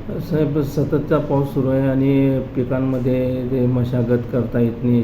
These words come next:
शेतकऱ्यांना, त्यामुळे तण जे आहे ते मोठ्या प्रमाणावर वाढलेलं आहे,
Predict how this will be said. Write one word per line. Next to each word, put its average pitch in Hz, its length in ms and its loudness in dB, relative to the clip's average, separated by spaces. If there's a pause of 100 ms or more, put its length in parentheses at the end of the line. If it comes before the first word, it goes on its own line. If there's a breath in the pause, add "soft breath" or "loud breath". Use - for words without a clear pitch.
शेतकऱ्यांना, 117 540 -2 (140)
त्यामुळे 127 280 -2
तण 143 580 0
जे 139 140 0
आहे 127 220 0
ते 135 40 0
मोठ्या 123 300 0
प्रमाणावर 123 460 0
वाढलेलं 117 420 -2
आहे, 120 100 -2